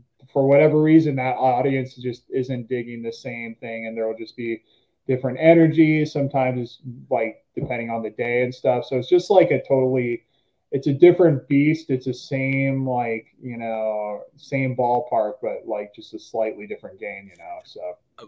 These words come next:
Speaker 2: one of my favorites, even though the, the, the play in and of itself, and this is actually my first professional role out of school,
Speaker 1: Mm.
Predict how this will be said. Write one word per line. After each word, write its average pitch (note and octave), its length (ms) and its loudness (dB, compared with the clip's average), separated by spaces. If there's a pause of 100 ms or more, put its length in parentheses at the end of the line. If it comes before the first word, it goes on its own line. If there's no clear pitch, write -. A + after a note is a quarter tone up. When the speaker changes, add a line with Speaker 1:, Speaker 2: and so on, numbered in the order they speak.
Speaker 2:
one B2+ 240 -4
of D#3+ 60 -4
my C#3 160 0
favorites, A2 640 -6
even C#3 240 -6
though B2 160 0
the, A2 280 -2
the, G2 360 -8
the F2+ 100 -10
play D3+ 360 -2
in C#3+ 60 -4
and B2 120 -6
of A2 100 -6
itself, G2 400 -8
and G#2+ 120 -10
this B2 160 -4
is - 80 -8
actually A#2+ 260 -4
my G2+ 180 -8
first D3 380 -6
professional A2+ 640 -10
role F#2+ 360 -4
out F#2 140 -10
of E2+ 80 -14
school, C#3 240 -2
Speaker 1:
Mm. A2 220 -6